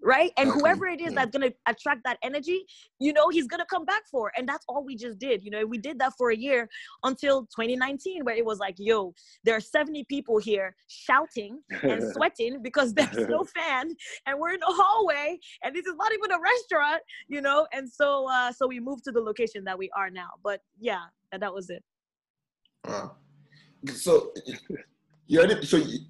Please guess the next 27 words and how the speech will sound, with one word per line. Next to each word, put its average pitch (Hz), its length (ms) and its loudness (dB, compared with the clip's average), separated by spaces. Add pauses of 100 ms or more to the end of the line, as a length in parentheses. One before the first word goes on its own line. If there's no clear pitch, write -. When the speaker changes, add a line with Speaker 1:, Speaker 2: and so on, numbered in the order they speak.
(140)
Speaker 2:
you 131 60 -8
kind 202 140 2
of 123 140 2
mentioned, 131 540 4
uh, 113 500 0 (880)
you - 60 -6
kind 180 140 8
of 139 40 6
mentioned, 139 300 2
so 131 260 0 (180)
it 143 100 0
looks 185 200 2
like - 220 2
when 135 120 0
El 117 200 -6 (260)
Padrino 110 380 -4
Fest 101 440 -4
really 104 240 -6 (800)
launched, 98 400 -4
right? 90 240 -2
I 95 40 -10
mean, 101 100 -16 (340)
there 117 80 -2
might 117 120 2
have 107 140 -2
been 127 280 4
a 101 180 -2